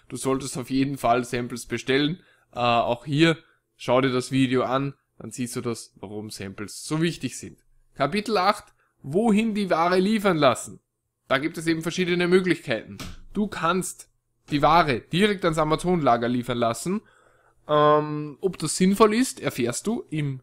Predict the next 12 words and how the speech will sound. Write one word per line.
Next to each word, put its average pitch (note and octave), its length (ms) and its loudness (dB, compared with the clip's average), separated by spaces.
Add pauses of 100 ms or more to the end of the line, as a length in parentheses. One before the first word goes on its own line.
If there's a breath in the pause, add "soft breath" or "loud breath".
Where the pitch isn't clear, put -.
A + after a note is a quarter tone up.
Video. E3+ 600 0 (280 soft breath)
Du C#3+ 80 -8
kannst F3+ 360 0
das, - 520 2 (200)
die C#3+ 120 -2
Ware D3+ 320 4
direkt E3+ 420 2
an D#3 100 0
einen D3 340 -2 (260)
Drittanbieter D3 1000 0
liefern B2 340 -4
lassen. B2 540 -4